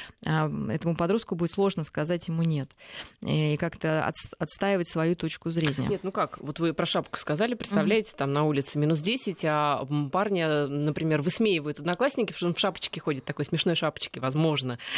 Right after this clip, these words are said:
Speaker 2: А, и вы говорите, "Ну, одень, одень", да?
Speaker 1: Но он же всё равно её снимет в
Speaker 2: Вот,
Speaker 1: подъезде,
Speaker 2: о
Speaker 1: да,
Speaker 2: чём речь.
Speaker 1: поэтому это бесполезно. То есть, скорее, нужно выяснить, что заставляет, да, его идти. Ну, кто ходил в шапке? Я сама ходила без шапки, помню вот эти вот какие-то ссоры, не споры, непонятно что.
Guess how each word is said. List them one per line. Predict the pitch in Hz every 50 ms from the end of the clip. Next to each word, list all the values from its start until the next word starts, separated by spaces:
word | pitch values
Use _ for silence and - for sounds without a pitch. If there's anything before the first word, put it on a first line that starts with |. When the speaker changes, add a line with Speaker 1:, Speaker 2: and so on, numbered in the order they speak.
| - - - -
Speaker 2:
А, | - 143 147 147 147 143 143 143 147
и | 147 160
вы | 165 170
говорите, | 165 185 185 185 - 170
"Ну, | 165 170 -
одень, | - 214 208 202 269 311 277 208 190
одень", | 208 226 269 285 247 180 147 135 135
да? | 131 165 233 302 302 277
Speaker 1:
Но | 233 190 185 240 262 277 233 254
он | 262
же | 262
всё | 262 - 311
равно | 311 302
её | 277
снимет | - - - 262 247 226 190
в | - -
Speaker 2:
Вот, | - 202
Speaker 1:
подъезде, | 190 226 311 359 370 165 160 160 160 175
Speaker 2:
о | 190 202
Speaker 1:
да, | 190
Speaker 2:
чём | 220 302 - 311
речь. | 269 - 247 269 285 - -
Speaker 1:
поэтому | 262 254 220 262
это | 262 - - 254
бесполезно. | 220 190 208 233 - - - 254 262 254 214 - -
То | 190
есть, | 190 -
скорее, | - 233 247 294
нужно | 277 247 240 262 247 226
выяснить, | 226 240 220 202 - - 170 165
что | - - 233 247 254
заставляет, | 220 214 208 - - 202 196 196 196 190 180 175
да, | 180 226
его | 233 220 190 180
идти. | 175 - 185 175 190 180
Ну, | 180 220 220 226
кто | - - - 302
ходил | 311 - 214 170 202
в | 214
шапке? | - - 190 175 165 - - 170
Я | 170 175 190
сама | - - 180 190 214 233
ходила | - 220 190 180 190 175
без | 175 190 202
шапки, | - 226 233 - - 180
помню | - - 214 202 208 185
вот | 170 165 165
эти | 175 170 - 170
вот | 170
какие-то | - - 196 175 - 175
ссоры, | - - - 233 254 247 226
не | 214 185 175
споры, | - - - - 214 233 233 220 185
непонятно | 190 180 - 175 180 190 190 - 202 190
что. | - - 170 151